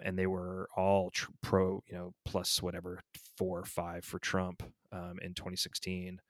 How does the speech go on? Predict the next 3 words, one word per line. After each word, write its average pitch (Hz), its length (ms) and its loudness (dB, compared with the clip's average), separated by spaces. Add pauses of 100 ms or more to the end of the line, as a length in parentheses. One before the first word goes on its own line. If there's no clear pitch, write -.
(680)
Um, 90 500 0 (680)
but, 90 300 4
um, 87 440 -6